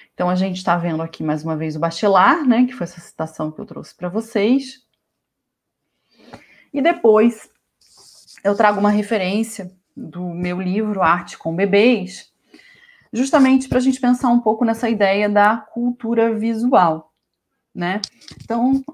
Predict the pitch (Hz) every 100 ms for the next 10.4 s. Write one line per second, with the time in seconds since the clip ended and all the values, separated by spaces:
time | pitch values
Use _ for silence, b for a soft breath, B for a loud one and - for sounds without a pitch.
0 | - 202 233 208 208 202 196 156 147 -
1 | 202 214 220 247 233 247 269 269 269 -
2 | 254 285 277 269 247 226 233 - 185 190
3 | - 185 185 - 180 170 180 208 214 220
4 | - - _ _ - - 202 202 196 196
5 | 196 202 185 185 - - 151 143 131 -
6 | - - b b b b b 254 269 277
7 | 269 226 208 208 202 - 196 202 202 185
8 | 185 - 214 202 - 190 190 180 202 185
9 | 175 214 233 214 208 - 240 180 151 147
10 | _ 156 - _